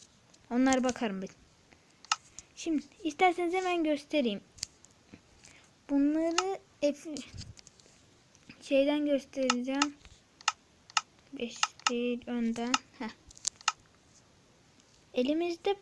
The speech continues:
böyle gözüküyorlar. Çok tatlı. Hop, bunu giydiniz mi böyle bir kek oluyorsunuz. Şu alttaki saniye doldu mu hop otomatik olarak bloğa yerleşiyor. Kıpırdadınız mı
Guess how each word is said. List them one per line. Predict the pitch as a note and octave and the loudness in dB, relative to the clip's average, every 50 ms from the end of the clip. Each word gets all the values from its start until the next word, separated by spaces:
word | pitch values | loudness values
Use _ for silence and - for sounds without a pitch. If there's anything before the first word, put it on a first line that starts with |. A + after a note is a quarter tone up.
| - D#4+ | -4 -2
böyle | E4 E4+ F4 F4 E4+ D#4 | 0 2 2 2 2 2
gözüküyorlar. | C#4+ C#4+ C4 A#3 B3+ B3 A#3 - - - B3 A#3 A3+ A#3 A#3+ B3 C#4 C#4+ | 2 2 2 2 -2 -4 -4 -6 -4 -2 0 0 0 -2 -2 -4 -4 -6
Çok | - - C#4+ C4+ C4+ - - | -4 -4 -2 -2 -4 -4 -6
tatlı. | - C4 B3 - - - - - - _ _ _ - | -6 -6 -6 -6 -14 -20 -20 -20 -20 _ _ _ -2
Hop, | - - - E4 F4+ F4+ - - _ - - | 2 4 4 4 4 2 -2 -12 _ -4 -2
bunu | E4+ F4 F4+ F#4 F4+ | 0 0 0 -2 -2
giydiniz | F4 F4 F4 E4+ E4 E4+ E4+ E4 D#4 F4+ | 0 0 0 0 0 0 0 0 -2 -2
mi | F#4+ F#4+ D4+ - - | -4 -6 -6 -4 2
böyle | C#4+ D4 D4+ D#4 D4+ D4+ B3+ F#3 - - - - - - - - - - - - | 4 6 6 6 6 4 2 0 -2 -8 -16 -20 -20 -20 -20 -20 -20 -20 -8 -6
bir | E4 D4 - | -6 -6 -4
kek | - - D#4+ D#4 - - | 0 2 2 2 4 6
oluyorsunuz. | D4 C#4 B3+ B3+ B3 B3 C4+ D#4+ F#4+ - - - - - | 6 6 6 6 4 4 2 2 0 -4 -2 0 0 0
Şu | - - - | 0 0 -2
alttaki | E4 E4+ - - - G4 F#4 - | -2 -2 -2 0 0 0 0 0
saniye | - - F#4+ F#4+ F#4 F4+ F4+ E4+ - | -4 -2 0 0 2 0 0 0 2
doldu | F4+ F4+ F#4 F4+ F#4+ | 2 2 4 8 12
mu | F#4 - - - - - - - - - | 12 12 12 12 12 10 8 6 4 2
hop | - F4 F#4+ - - - - - - - - - - - - - - - - - - | 2 2 2 0 -2 -10 -20 -20 -20 -20 -20 -20 -20 -20 -20 -20 -20 -20 -20 -20 -2
otomatik | - D4 C#4+ - D#4 D#4 E4+ F4 E4+ - F4 - - | 0 0 2 2 2 4 4 4 2 2 -2 2 2
olarak | F4+ D#4+ D#4+ D#4 D#4+ F4+ F#4+ F#4 - - - | 2 6 6 6 6 6 4 4 0 -4 2
bloğa | C4+ C#4 D4 C#4+ C4+ C4 | 4 8 10 10 10 10
yerleşiyor. | C4 B3 A3+ G#3+ G#3+ G#3 G3+ G#3 - - - - - B3 C4 D#4 F4 G4+ A#4 B4+ B4+ C5 - - - _ - - - - - - - - - _ - _ _ _ _ - - _ _ _ _ - _ _ _ _ _ - - | 10 8 6 4 2 0 0 -2 -4 -6 -8 -6 -4 -2 0 2 2 2 2 2 0 -4 -6 -16 -20 _ -20 -20 -20 -20 -20 -20 -20 -20 -20 _ -20 _ _ _ _ -20 -20 _ _ _ _ -20 _ _ _ _ _ -16 -10
Kıpırdadınız | - F#4 - G#4 F#4+ F#4+ F#4 F4+ E4 E4 D#4+ E4 E4 E4 | -8 0 2 2 4 4 2 2 2 2 2 0 0 0
mı | G4 G#4+ | 2 2